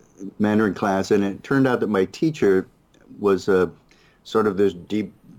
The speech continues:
deep-voiced guy from Northeast China. But he, uh, uh, I, I, again, I told him of my interest in training martial art and, and finding Gao Fangxian. And he said, "Oh, yeah, I know him."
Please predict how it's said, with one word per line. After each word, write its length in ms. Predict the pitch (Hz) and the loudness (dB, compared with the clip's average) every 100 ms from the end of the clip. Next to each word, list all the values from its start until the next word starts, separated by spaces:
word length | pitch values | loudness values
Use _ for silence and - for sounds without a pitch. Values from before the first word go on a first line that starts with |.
| - | -8
deep-voiced 720 | 113 110 98 104 107 104 - | -4 -4 -2 2 2 0 -4
guy 260 | - 98 104 | -2 2 0
from 240 | - 98 | 0 -2
Northeast 420 | 98 107 107 101 - | 0 0 0 -4 -2
China. 400 | 110 104 104 104 - - - - _ _ | 0 0 -2 -6 -16 -20 -20 -20 _ _
But 180 | 101 104 | -2 0
he, 360 | 127 139 135 | 4 4 4
uh, 240 | 120 110 101 - _ _ _ _ _ _ _ _ _ - - - - | 4 2 -2 -6 _ _ _ _ _ _ _ _ _ -20 -20 -20 -10
uh, 480 | 110 104 101 95 92 110 104 | -6 -2 -2 -4 -6 -6 -4
I, 60 | 101 | -4
I, 120 | 107 | 0
again, 280 | 113 113 110 | 2 2 2
I 100 | 107 | 2
told 240 | 98 113 | 2 2
him 100 | 110 | 2
of 140 | 101 95 | 0 0
my 140 | 98 | -2
interest 320 | 98 92 95 107 | -2 -4 -4 -4
in 80 | |
training 320 | 98 104 104 98 | 0 0 2 2
martial 340 | 95 92 98 | 2 2 2
art 240 | 95 95 92 | 4 2 0
and, 180 | 92 90 | -2 -2
and 400 | 92 90 90 - | -2 0 -2 -4
finding 340 | 107 104 101 | -2 2 2
Gao 160 | 95 98 | 2 0
Fangxian. 640 | 92 95 90 110 104 95 95 - - _ _ _ _ _ - | 0 -2 0 0 2 0 -2 -14 -20 _ _ _ _ _ 0
And 540 | 107 107 104 104 101 | 2 2 0 0 0
he 120 | 107 | 0
said, 220 | - 110 - | 0 -2 0
"Oh, 300 | 196 143 98 _ | -2 -2 -6 _
yeah, 180 | 170 156 | 0 2
I 120 | 165 | 4
know 160 | 135 | 4
him." 340 | 120 131 135 | 4 4 2